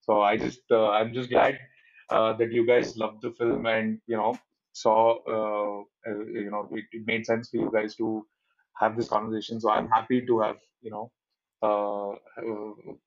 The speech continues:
to be part of it. And I quite enjoyed the conversation. I quite enjoyed the fact that you picked on so many interesting points, and, you know, that, that it scared you, that you, it, I didn't, <laughs> uh, you know, that was, it was nice to hear all those things.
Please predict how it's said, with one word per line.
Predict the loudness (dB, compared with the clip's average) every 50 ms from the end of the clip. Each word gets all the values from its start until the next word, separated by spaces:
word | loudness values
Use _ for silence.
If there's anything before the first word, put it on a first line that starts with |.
| _ -4
to | -2
be | -2 0 0
part | 2 0 0 2 0
of | -2 -2
it. | 0 0
And | 2 2 2
I | 0 0 0
quite | 2 2 2 4 2
enjoyed | 2 2 4 4 4 4 2
the | 0
conversation. | -2 -2 -4 -4 -4 -6 -6 -6 -6 -6 -6
I | -6 -2
quite | 0 2 2 2 2 0
enjoyed | 0 0 2 2 2 2 2 2
the | 0 0
fact | 2 2 0 0 -2 -6 _ -2
that | -2 -2 -2
you | -6 -8 -8 -8
picked | -10 -6 -2 0
on | 0 0 0
so | -2 -4 -4
many | -4 -6 -6 -6 -6
interesting | -8 -8 -8 -8 -8 -6 -4 -2 -2 -2 0 2
points, | 2 2 2 0 -2 -4 -4 -6
and, | -6 -6 -8 _ _ _ _ _ _ -20 -20 _ -4 -2
you | 0
know, | 2 2 2 2 0 0
that, | 0 -2 -2 -4 -8 _ _ _ _ _ _ _ _ -4
that | -2 -2 0 0
it | 0 0 -2 _
scared | -20 -8 _ 0 2 4 2 2 2 2
you, | 2 2 2 2 2
that | 0 0 0
you, | 0 -2 -2 -2 -4
it, | -6 -8 -12 _ -16 -16 -14 -6 -2 0
I | 2 2
didn't, | 2 2 0 0 0 -2 -2 -2 -2 -2 -2
<laughs> | -2 0 0
uh, | 0 0 0
you | 0 0 0
know, | 0 0
that | 0 -2 -2
was, | -2 -2 -4 -6 -10 -16
it | -12 -8
was | -6 -2 0
nice | 2 2 2 0 -2 -6 -14 -20 -12 _
to | -2 -2 0
hear | 0 2 2 2 2
all | 2 0 0 -2
those | -8 -10 -10 -8
things. | -8 -10 -10 -10